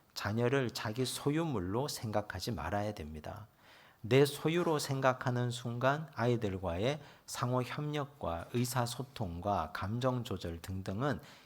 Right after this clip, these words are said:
이제는 의미가 없어집니다. 이미 내 것인데 내가 왜 굳이 힘을 빼가면서 힘을 들여가면서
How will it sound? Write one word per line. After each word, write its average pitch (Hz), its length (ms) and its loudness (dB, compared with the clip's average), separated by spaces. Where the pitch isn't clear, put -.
이제는 131 440 0
의미가 131 400 2
없어집니다. 85 840 -4
이미 165 300 4
내 95 140 0
것인데 82 580 0
내가 110 300 4
왜 151 220 4
굳이 143 300 -2
힘을 143 380 -2
빼가면서 107 720 0
힘을 135 380 -2
들여가면서 120 920 0